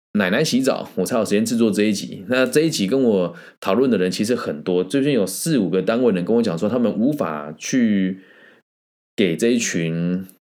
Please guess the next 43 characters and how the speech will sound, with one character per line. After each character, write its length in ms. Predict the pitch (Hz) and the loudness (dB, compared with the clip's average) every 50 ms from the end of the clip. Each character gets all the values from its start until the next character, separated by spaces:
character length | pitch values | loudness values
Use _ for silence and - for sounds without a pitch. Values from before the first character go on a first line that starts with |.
| _ - | _ -2
弱 220 | 135 143 127 110 | 0 2 2 2
势 160 | - 143 131 | 2 2 0
青 200 | - - 120 117 | 2 2 0 2
少 200 | 117 127 113 101 | 2 2 2 2
年 260 | 95 87 80 80 82 | 0 0 -2 -2 -4
学 300 | 82 - - - 95 110 | -4 -4 -2 0 0 2
习 240 | 113 - - 82 80 | 0 0 -4 -4 -4
的 500 | 78 - 87 85 82 82 80 80 80 - - _ _ _ - | -4 -2 0 0 0 0 0 -2 -4 -8 -14 _ _ _ 0
动 260 | - 101 87 85 85 | 0 0 0 -2 -2
力， 240 | 98 90 - - - - | -2 -2 -4 -6 -12 -18
所 180 | - - - 127 | -6 0 2 2
以 40 | 139 | 2
我 160 | 123 95 85 | 2 0 0
就 100 | 98 120 | 0 -2
特 220 | 117 - 147 123 | 0 0 0 0
别 160 | 98 92 90 | 0 0 -2
制 180 | 82 - 117 104 | -2 -2 -2 -2
作 180 | 95 117 107 98 | 0 2 2 2
了 240 | 92 87 85 82 - - - - _ - | 2 0 -2 -4 -8 -14 -20 -20 _ -6
这 160 | - 101 92 | -2 0 0
一 80 | 95 95 | 0 0
集。 160 | 95 127 101 | -2 -4 -4
不 100 | - 135 | 0 0
用 140 | 165 185 185 | 2 2 2
像 120 | 226 170 127 | 2 2 2
我 40 | |
这 100 | 117 139 | 2 2
么 140 | 156 147 135 | 2 2 4
玩 180 | 123 117 117 143 | 4 2 2 2
命 160 | 160 147 117 | 0 0 2
啊， 120 | 110 110 | 2 2
就 100 | 110 160 | 2 2
有 180 | 151 127 104 95 | 4 4 2 2
空 200 | 95 160 165 127 | 2 0 0 2
有 100 | 104 92 | 0 0
时 100 | - 107 | 2 2
间 120 | 107 117 | 2 2
就 100 | 117 139 | 2 2
一 20 | 131 | 2
直 80 | 110 | 0
做 160 | 98 101 123 110 | 0 0 0 0
直 160 | 95 - 92 | 0 -2 -4
播 360 | 82 - 104 107 101 95 | -2 0 0 0 0 -2